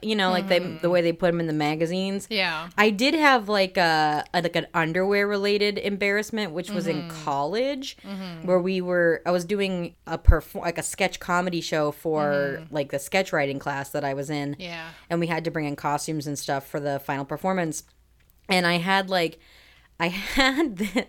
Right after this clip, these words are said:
Speaker 1: okay, and this is, and this is the highbrow comedy that I write, you guys.
Speaker 2: <laughs>
Speaker 1: Um, I had written this sketch where I, the premise of it was that, like, I was auditioning for a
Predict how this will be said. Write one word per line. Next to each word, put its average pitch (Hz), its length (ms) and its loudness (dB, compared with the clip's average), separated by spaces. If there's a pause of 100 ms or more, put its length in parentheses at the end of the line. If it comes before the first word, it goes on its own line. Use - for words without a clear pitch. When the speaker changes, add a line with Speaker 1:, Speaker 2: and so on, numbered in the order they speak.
Speaker 1:
okay, 135 300 -4
and 156 100 -6
this 190 180 -4
is, 170 240 -12
and 262 200 2
this 392 160 0
is 277 120 0 (100)
the 190 100 8
highbrow 175 460 4
comedy 165 420 0
that 143 160 -4
I 143 100 -2
write, 151 240 -4
you 147 80 -8
guys. 143 240 -8 (180)
Speaker 2:
<laughs> 302 380 4
Speaker 1:
Um, 196 340 6
I 202 120 6
had 220 240 -2
written 269 300 2
this 220 200 -2
sketch 165 640 -2 (160)
where 160 840 0
I, 165 680 0 (480)
the 175 360 0
premise 220 440 0
of 170 180 2
it 165 180 -2
was 160 220 -6
that, 156 300 0
like, 147 340 -4
I 156 160 -2
was 156 140 -4
auditioning 160 680 -4
for 147 540 -6 (260)
a 147 720 -4